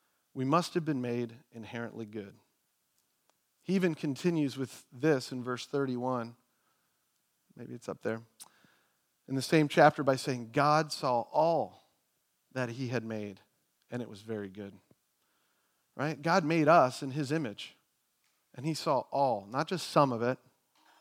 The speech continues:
right? He saw all that he had made, and it was very good. Those two verses alone should give us the peace and understanding that God created us for things that go well beyond a next promotion,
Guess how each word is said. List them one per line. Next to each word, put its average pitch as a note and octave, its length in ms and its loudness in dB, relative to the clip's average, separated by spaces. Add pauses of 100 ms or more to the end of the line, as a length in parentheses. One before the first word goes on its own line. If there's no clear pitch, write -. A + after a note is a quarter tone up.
right? C3 160 -4
He D3+ 80 -4
saw D3 280 -2
all D#3+ 220 0
that C#3 120 0
he B2+ 120 -2
had A#2 100 0
made, A2+ 300 -8 (580)
and C3 120 -2
it B2+ 40 -4
was A#2+ 140 -10
very A#2+ 240 -2
good. G#2+ 320 -8 (920)
Those F3+ 200 2
two A3+ 120 0
verses F3 380 0
alone C#3 400 0
should A#2+ 180 -12
give C#3+ 160 0
us B2+ 160 -4
the A2 100 -14
peace D3 420 -6
and B2 100 -6
understanding B2 640 -4
that A2+ 160 -12
God C3 280 0
created C3 360 -2
us A#2 320 -6 (560)
for C#3+ 100 -2
things D3+ 320 0
that C3 160 -6
go C3+ 140 -2
well C#3+ 180 2
beyond C3 460 0
a A2 100 -6
next B2 300 -6
promotion, A#2+ 680 -8